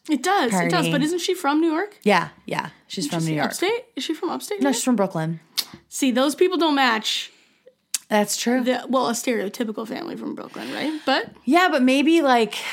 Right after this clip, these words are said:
Speaker 2: maybe Lily's mom moved there with her dad,
Speaker 1: Mm-hmm.
Speaker 2: 'cause her dad is much more Brooklyn. We'll see him
Speaker 1: Mm-hmm.
Speaker 2: later,
Speaker 1: Mm-hmm.
Speaker 2: kinda, sorta. Um, and maybe they're Connecticut people.
Speaker 1: Mm, yeah, that makes
Speaker 2: Seem
Speaker 1: sense.
Speaker 2: kinda
Speaker 1: Yeah.
Speaker 2: Connecticut, right?
Speaker 1: Mm-hmm.
Speaker 2: Kind of Fairfield, which is where
Speaker 1: Little
Speaker 2: some
Speaker 1: bit.
Speaker 2: of my family is from.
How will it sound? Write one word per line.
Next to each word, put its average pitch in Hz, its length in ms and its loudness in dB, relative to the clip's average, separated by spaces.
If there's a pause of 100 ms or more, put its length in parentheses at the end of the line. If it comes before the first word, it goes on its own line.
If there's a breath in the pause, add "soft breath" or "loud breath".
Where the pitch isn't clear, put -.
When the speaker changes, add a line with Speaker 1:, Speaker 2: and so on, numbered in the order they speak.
(280 loud breath)
Speaker 2:
maybe 202 280 0
Lily's 185 400 0
mom 160 420 -2
moved 170 340 -4
there 202 300 0
with 190 120 -2
her 180 120 -2
dad, 156 280 0
Speaker 1:
Mm-hmm. 165 60 -2
Speaker 2:
'cause 202 100 -2
her 240 100 2
dad 165 320 4
is 151 240 -6
much 156 360 -2
more 156 140 -4
Brooklyn. 151 400 -6
We'll 151 120 -6
see 160 200 -6
him 151 120 -4
Speaker 1:
Mm-hmm. 147 60 -6
Speaker 2:
later, 147 220 -6 (160)
Speaker 1:
Mm-hmm. - 380 -12
Speaker 2:
kinda, 160 260 -6
sorta. 156 400 -6 (320 loud breath)
Um, 160 600 -2 (520)
and 202 360 0
maybe 180 260 -2
they're 170 140 0
Connecticut 160 520 -6
people. 202 540 -6 (180)
Speaker 1:
Mm, 247 280 -2 (100)
yeah, 269 140 -4
that 269 60 -6
makes 247 160 -6
Speaker 2:
Seem 175 200 -2
Speaker 1:
sense. 170 120 -2
Speaker 2:
kinda 156 180 0
Speaker 1:
Yeah. - 40 -2
Speaker 2:
Connecticut, 151 540 -4
right? 151 300 -4
Speaker 1:
Mm-hmm. 240 340 -2
Speaker 2:
Kind 190 220 -2
of 170 80 -6
Fairfield, 160 920 -2
which 160 220 -12
is 160 140 -10
where 254 100 -4
Speaker 1:
Little 220 120 -4
Speaker 2:
some 165 80 -2
Speaker 1:
bit. 156 80 -2
Speaker 2:
of 143 40 -6
my 143 140 -6
family - 320 -12
is - 80 -18
from. - 220 -18